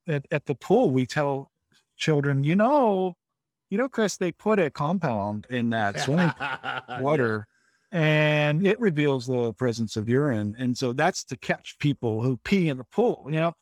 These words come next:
Speaker 1: And
Speaker 2: Yeah.
Speaker 1: as most kids realize, that's,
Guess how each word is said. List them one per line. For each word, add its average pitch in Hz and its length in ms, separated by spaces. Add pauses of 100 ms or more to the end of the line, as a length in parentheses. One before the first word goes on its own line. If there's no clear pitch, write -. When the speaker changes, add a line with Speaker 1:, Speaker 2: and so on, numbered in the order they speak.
(260)
Speaker 1:
And 226 180
Speaker 2:
Yeah. 156 120 (180)
Speaker 1:
as 220 240
most 247 300 (100)
kids 208 520
realize, 131 760
that's, - 580